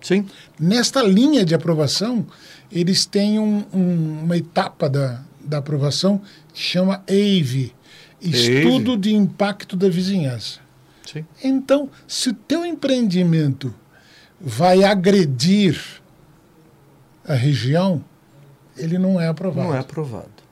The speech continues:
Speaker 1: E-, eu até pergunto isso porque algumas pessoas às vezes têm medo, né? "Puxa, mas vai lançar Estrada Fazenda Viaduto, é meio retirado do centro da cidade. Será que tem estrutura pra eu morar lá, pro meu filho morar lá, pra, pra minha mãe morar lá?"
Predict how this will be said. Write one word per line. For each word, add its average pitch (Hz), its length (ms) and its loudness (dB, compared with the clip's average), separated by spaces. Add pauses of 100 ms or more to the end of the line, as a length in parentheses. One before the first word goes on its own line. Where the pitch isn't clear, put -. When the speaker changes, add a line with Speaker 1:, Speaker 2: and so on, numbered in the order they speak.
(360)
Speaker 1:
E-, - 140 0
eu 220 140 8
até 254 220 2
pergunto 143 600 -2
isso 185 140 -6
porque - 120 -8
algumas 202 300 -4
pessoas 196 380 -6
às 175 160 -4
vezes 190 180 -4
têm 240 180 0
medo, 180 420 -2
né? 143 180 -2 (240)
"Puxa, 226 220 -6
mas 175 200 -4
vai 233 160 -6
lançar 185 680 -2 (200)
Estrada 208 340 -2
Fazenda 185 380 -4
Viaduto, 147 480 -4
é 170 40 -4
meio 180 160 -4
retirado 165 520 -6
do 135 80 -16
centro 160 340 -10
da 139 80 -10
cidade. 160 540 -4 (280)
Será 196 340 0
que 208 120 -12
tem 180 180 -2
estrutura 165 600 -2
pra 151 160 -6
eu 147 60 0
morar 135 340 -2
lá, 147 240 0
pro 135 160 -6
meu 135 140 0
filho 147 340 -8
morar 120 300 -6
lá, 151 300 -2
pra, 131 280 -8 (320)
pra 127 140 -4
minha 139 180 2
mãe 151 320 4
morar 131 360 4
lá?" 165 400 -2